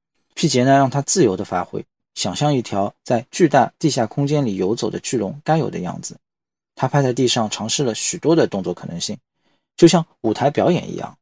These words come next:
大家看了之后呢，受到了非常大的启发。他呢赋予了 Smaug 的个性与灵魂。最后呢，卷福的一些肢体动作，比如蟒蛇一般抽搐式的扭动，手指轻微的抬动，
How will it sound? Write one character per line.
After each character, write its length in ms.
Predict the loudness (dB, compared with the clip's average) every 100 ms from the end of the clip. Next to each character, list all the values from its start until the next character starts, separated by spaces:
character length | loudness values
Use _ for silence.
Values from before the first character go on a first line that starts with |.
| _ _ _ _
大 100 | 2
家 80 | 4
看 160 | 4 0
了 100 | 2
之 120 | 0
后 160 | 0 0
呢， 100 | 0
受 140 | -2
到 100 | -2
了 80 | -2
非 140 | -4
常 160 | -4 -6
大 100 | -8
的 80 | -6
启 200 | -6 -6
发。 200 | -10 -12 _ _ _ _
他 160 | 0 2
呢 120 | 2
赋 200 | 2 2
予 40 |
了 80 | 2
Smaug 400 | 0 -2 -2 -2
的 100 | -4
个 200 | 2 2
性 260 | 2 -4 -6
与 120 | -8
灵 200 | -8 -10
魂。 220 | -12 -16 _ _ _ _ _ _
最 120 | 2
后 160 | 6 6
呢， 160 | 6 4
卷 200 | 0 -4
福 120 | 0
的 80 | 2
一 80 | 2
些 200 | 2 2
肢 180 | 0 0
体 160 | -2
动 220 | 0 0
作， 240 | -2 -8 -12 _ _ _
比 80 | 0
如 220 | 2 2
蟒 240 | 2 -2 -2
蛇 200 | 2 4
一 120 | 4
般 200 | 4 0
抽 220 | 0 0
搐 180 | 2 -2
式 160 | -2
的 120 | -4 -4
扭 260 | -4 -4 -2
动， 200 | -2 -2 _ _ -2
手 200 | 2 4
指 140 | 2
轻 240 | 0 0
微 100 | 0
的 80 | 0
抬 300 | -2 -6 -10 -4
动， 200 | -4